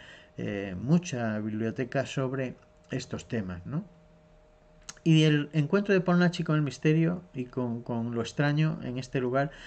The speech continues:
lo tuvo todo el equipo de rodaje con esta primera escena de encontrarse con un burro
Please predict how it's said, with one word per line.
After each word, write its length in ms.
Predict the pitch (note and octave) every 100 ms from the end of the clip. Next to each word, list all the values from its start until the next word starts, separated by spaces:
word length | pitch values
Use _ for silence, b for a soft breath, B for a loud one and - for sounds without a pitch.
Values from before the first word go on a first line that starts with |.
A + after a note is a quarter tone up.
| B
lo 160 | A#2+ B2
tuvo 280 | D#3 C#3+ C3
todo 160 | C#3
el 100 | C3
equipo 300 | A#2 D#3+ B2
de 80 | A#2+
rodaje 420 | A2+ B2+ - B2
con 220 | A2 A2+ C3+
esta 460 | - - B2+ F2+ - -
primera 400 | - B2+ D#3+ E3
escena 440 | D#3 - F3 B2+ A2+
de 80 |
encontrarse 600 | G#2+ G#2 G#2 B2 A#2 C#3 C3+ B B B
con 220 | - B2 C#3+
un 160 | C3
burro 400 | C3 C#3+ C#3 C#3+